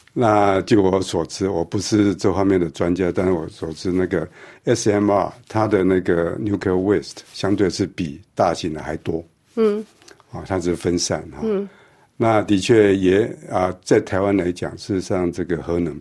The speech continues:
Speaker 1: 并，就是说大家都很怕核能嘛哈。那事实上我在
Speaker 2: 我们是不是可以定一下，大家并不见得很怕核能，但是怕核废料，对吧？
Speaker 1: 是的，
Speaker 2: 嗯，
Speaker 1: 是核，
Speaker 2: 嗯。
Speaker 1: 核废料。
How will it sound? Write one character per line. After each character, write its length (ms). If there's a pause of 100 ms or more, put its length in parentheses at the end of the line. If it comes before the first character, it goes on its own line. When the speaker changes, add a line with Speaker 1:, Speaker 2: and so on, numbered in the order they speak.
Speaker 1:
并， 200 (480)
就 120
是 60
说 340
大 160
家 180
都 240
很 280
怕 260
核 160
能 160
嘛 180
哈。 180 (460)
那 100
事 220
实 60
上 340
我 380
在 480
Speaker 2:
我 120
们 160
是 140
不 60
是 40
可 120
以 120 (140)
定 260
一 40
下， 160
大 240
家 160 (100)
并 160
不 160
见 180
得 120
很 380
怕 220
核 220
能， 220
但 160
是 100
怕 240
核 220
废 240
料， 240
对 100
吧？ 140 (380)
Speaker 1:
是 220
的， 260
Speaker 2:
嗯， 120
Speaker 1:
是 200
核， 240
Speaker 2:
嗯。 120
Speaker 1:
核 140
废 180
料。 180